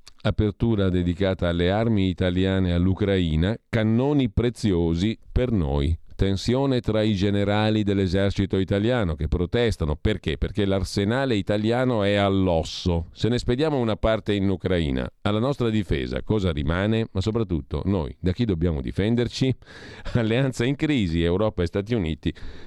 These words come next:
sempre più distanti. Il pezzo d'apertura è di Mirko Molteni su Libero di oggi. Dieci libri per capire la guerra, li suggerisce Gianluca Veneziani, a pagina undici li scopriamo, Tolstoi, Guerra e pace,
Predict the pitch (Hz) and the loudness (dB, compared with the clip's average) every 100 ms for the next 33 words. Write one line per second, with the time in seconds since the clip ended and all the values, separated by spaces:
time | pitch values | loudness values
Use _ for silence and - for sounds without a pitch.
0 | - - 117 107 95 92 90 - 71 67 | -8 -2 0 0 0 0 0 0 -2 -2
1 | 82 78 98 90 87 80 107 - 82 80 | -4 -2 -2 0 -2 0 -2 0 0 0
2 | 82 _ _ - 90 87 90 101 98 98 | -2 _ _ -4 -2 2 2 0 -2 -2
3 | 95 90 - 85 78 78 - 82 76 76 | 0 -2 -2 -2 0 0 0 0 0 0
4 | 80 80 76 78 73 71 76 78 104 123 | 0 0 0 0 0 -2 -2 0 0 0
5 | 120 117 123 110 101 92 82 92 101 90 | -2 -2 -2 -2 -2 -4 -4 -2 -2 0
6 | 87 80 87 87 87 87 85 82 104 85 | 0 0 0 0 0 0 -2 -2 -2 0
7 | 87 82 82 - 78 71 - - - - | 0 0 -2 -2 -2 -4 -12 -20 -20 -20
8 | _ 87 92 107 123 110 95 92 92 - | _ -2 0 0 0 0 0 0 -2 0
9 | 92 78 76 85 123 151 - - 85 82 | 0 0 0 0 -2 -4 -6 -6 -4 -2
10 | 82 82 90 82 76 71 80 76 120 113 | 0 0 0 0 -2 0 0 0 0 0
11 | 101 78 78 101 - 95 - 85 82 120 | 2 2 2 0 0 -2 0 2 2 2
12 | 90 80 80 80 71 65 - 117 | 2 2 2 0 -2 -2 -2 -2